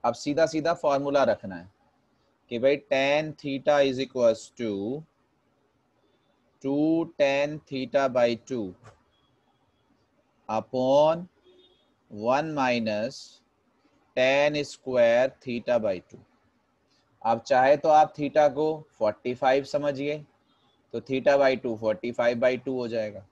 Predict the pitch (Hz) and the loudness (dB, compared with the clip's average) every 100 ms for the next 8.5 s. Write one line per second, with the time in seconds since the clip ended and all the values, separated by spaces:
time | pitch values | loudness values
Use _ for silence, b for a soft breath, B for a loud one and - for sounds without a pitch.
0 | _ _ _ _ b b - 123 123 143 | _ _ _ _ b b -2 0 0 -2
1 | 143 151 151 151 139 - 120 123 131 135 | 0 2 4 4 2 2 2 4 4 2
2 | - 147 143 151 151 151 160 110 98 135 | 0 -2 -2 -2 -4 -2 -2 -4 -8 -8
3 | 131 143 131 123 - 143 131 120 113 117 | 0 2 2 0 -2 -4 0 0 2 0
4 | 113 107 101 92 87 87 - _ _ _ | 0 -6 -8 -8 -8 -10 -18 _ _ _
5 | - 113 127 143 151 156 147 151 147 160 | -10 -4 -2 0 -2 -4 -2 2 2 2
6 | 160 151 135 151 147 151 139 131 135 135 | -2 -2 -2 -4 -6 -2 0 2 2 0
7 | 147 143 135 131 135 139 - 127 127 143 | -2 -4 -2 0 0 -2 -2 -4 -4 -6
8 | 135 120 - 98 82 | -6 -6 -8 -10 -10